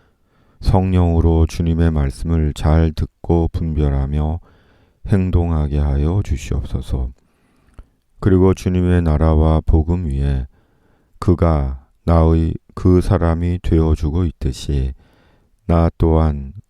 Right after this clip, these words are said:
누군가의 그 사람이 되게 하여 주시옵소서. 코로나 일구를 속히 종식시켜 주시고 미얀마를 긍휼히 여기시며 애굽 군대를 수장시키시듯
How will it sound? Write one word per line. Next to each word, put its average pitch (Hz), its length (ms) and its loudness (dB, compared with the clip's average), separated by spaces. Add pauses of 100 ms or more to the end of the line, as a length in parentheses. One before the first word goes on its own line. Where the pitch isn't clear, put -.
(380)
누군가의 85 880 2 (120)
그 87 280 2
사람이 78 640 -2 (340)
되게 71 300 2
하여 69 400 0
주시옵소서. 65 880 -6 (1200)
코로나 107 400 2
일구를 90 400 2
속히 90 440 0
종식시켜 82 800 -2
주시고 67 640 -4 (720)
미얀마를 87 720 2
긍휼히 87 520 0
여기시며 69 720 -4 (1080)
애굽 87 400 2
군대를 80 680 2
수장시키시듯 87 1160 -4